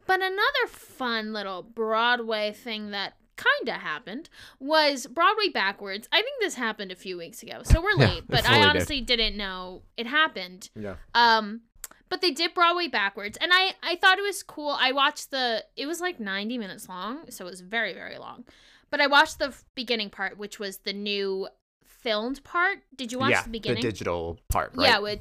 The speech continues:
Speaker 1: Jay Armstrong Johnson and
Speaker 2: Lea Salonga.
Speaker 1: Lea Salonga.
Speaker 2: Jen Colella, was she in it?
Speaker 1: Stephanie J. Block
Speaker 2: Oh, God.
Speaker 1: and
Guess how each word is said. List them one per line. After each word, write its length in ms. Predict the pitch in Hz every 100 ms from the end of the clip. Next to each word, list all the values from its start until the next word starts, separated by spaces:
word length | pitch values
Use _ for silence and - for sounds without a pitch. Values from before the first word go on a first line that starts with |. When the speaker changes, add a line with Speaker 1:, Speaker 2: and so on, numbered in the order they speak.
| -
Speaker 1:
Jay 240 | - 233 226
Armstrong 600 | 214 220 226 214 208 208
Johnson 520 | 226 214 214 226 208
and 320 | 208 190 190 196
Speaker 2:
Lea 100 | 104
Salonga. 400 | - 101 95 92
Speaker 1:
Lea 160 | 233 233
Salonga. 720 | 98 214 208 202 196 190 190
Speaker 2:
Jen 220 | 135 98
Colella, 420 | - 95 147 220
was 100 | 202
she 100 | - 190
in 140 | 247
it? 100 | 269 _ _ _ _ _ _ _
Speaker 1:
Stephanie 540 | - - - 254 240 269
J. 140 | 254
Block 440 | 240 226 208 202 202
Speaker 2:
Oh, 60 | -
God. 40 |
Speaker 1:
and 720 | 208 208 202 196 196 190 -